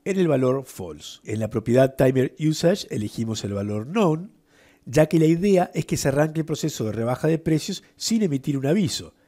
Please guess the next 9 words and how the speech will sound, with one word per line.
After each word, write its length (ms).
y 140
sin 260
interrumpir 560
la 160
tarea 240
de 120
venta 260
de 100
tickets. 560